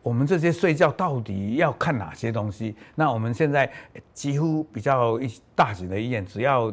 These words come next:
七月以上都有一个叫做睡眠中心。那睡眠中心的这个医师，有的是由这个耳鼻喉科医师来，来当医师也有，啊，有的是胸腔科的医师来当有，因为这个跟睡眠都有关，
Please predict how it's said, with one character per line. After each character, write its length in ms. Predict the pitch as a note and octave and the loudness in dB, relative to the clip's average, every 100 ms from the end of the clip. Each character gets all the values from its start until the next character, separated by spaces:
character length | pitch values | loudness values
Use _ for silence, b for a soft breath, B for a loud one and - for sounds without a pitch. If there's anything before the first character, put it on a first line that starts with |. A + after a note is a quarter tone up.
| - | -6
七 340 | - C#3+ D3+ | -8 -4 -2
月 100 | D3 | -2
以 100 | F#2+ | -4
上 220 | D#2+ A#2 F#2+ b b | -4 -6 -6 b b
都 100 | - | 0
有 80 | A#2+ | 2
一 60 | A2+ | 2
个 80 | G#2+ | 0
叫 180 | B2 | 0
做 100 | A2+ | 0
睡 460 | G#2 - D3+ A#2 F#2 | -2 4 4 4 0
眠 340 | F2+ F#2 F#2 G2 | -4 -4 -4 -2
中 260 | A2+ A2+ | 0 0
心。 260 | A2 A#2+ B2 B B - | -2 -4 -4 B B 0
那 100 | F#3+ | 6
睡 160 | C4 | 8
眠 120 | F#3 | 8
中 160 | D#3+ F#3 | 6 6
心 160 | F#3 E3+ | 4 4
的 160 | C#3+ | 4
这 140 | C3+ C#3+ | 4 0
个 80 | |
医 160 | C#3 C#3+ | 0 -2
师， 260 | A#2 C#3+ C#3 B B | -2 -4 -4 B B
有 200 | - G2 | 0 0
的 140 | F2+ A2 | 2 0
是 300 | - C#3 G#2+ | 0 -2 2
由 320 | G2+ G2+ A2 | 4 4 2
这 160 | G#2 A2+ | 0 -2
个 80 | A2 | -2
耳 100 | G2 | -2
鼻 160 | G2+ A2+ | 0 0
喉 60 | |
科 120 | A2 A#2 | 2 0
医 120 | A2 | 0
师 180 | F#2+ A2+ | -4 -2
来， 240 | F#2+ F2+ B B | -4 -6 B B
来 100 | - | -10
当 220 | F2 G2+ G2 | -6 -4 -4
医 80 | |
师 220 | F#2+ G2+ F#2 | -6 -6 -4
也 160 | F#2 | -4
有， 200 | F2 - B B | -6 -10 B B
啊， 140 | - C3 | 0 2
有 160 | G2+ | 4
的 100 | G#2+ | 2
是 60 | A#2 | 0
胸 240 | G2+ A#2 | 0 0
腔 180 | A2 A2 | 2 0
科 100 | G#2 | 0
的 80 | F#2 | -4
医 120 | F#2+ | -6
师 100 | F#2+ | -6
来 180 | F#2 E2 D#2 | -6 -8 -10
当 180 | F2+ | -10
有， 80 | F2+ - | -8 0
因 100 | D#3 | 2
为 80 | |
这 100 | D#3 | 4
个 120 | D3 B2 | 2 2
跟 120 | C#3 | 2
睡 200 | - B2+ | 4 2
眠 100 | F#2+ | 2
都 80 | G#2 | -4
有 100 | F2 | -6
关， 220 | G2 | -6